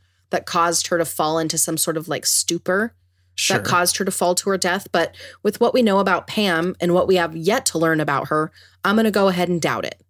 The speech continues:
Speaker 2: Yeah.
Speaker 1: Pam told Chris Hayes, that reporter, that her mom may have committed suicide because the assisted living facility was just too expensive. Initially, her cause of death was listed as an accident, but would later on be changed to unknown.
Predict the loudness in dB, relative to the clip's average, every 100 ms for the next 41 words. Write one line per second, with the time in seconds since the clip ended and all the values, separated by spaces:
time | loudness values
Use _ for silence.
0 | _ _ _ _ _ -16 -10 -8 -8 -12
1 | -4 0 2 2 2 0 -2 -2 0 0
2 | 2 0 -2 -4 -2 0 0 0 -4 -12
3 | -20 -6 -2 2 4 4 4 4 4 2
4 | 0 2 2 2 4 4 2 0 -2 -4
5 | -2 0 2 0 2 0 0 0 0 0
6 | -2 -2 0 0 0 0 -2 -2 -2 0
7 | 0 0 -2 -4 -4 -6 -10 -20 _ _
8 | _ _ -20 -18 -6 2 4 4 4 2
9 | 2 -2 -2 0 0 2 0 0 -2 0
10 | 0 0 0 0 -2 0 -2 0 0 0
11 | -4 -8 _ -8 0 2 2 2 2 2
12 | 2 0 0 0 2 0 0 -2 -2 -2
13 | 0 -2 -4 -8 -14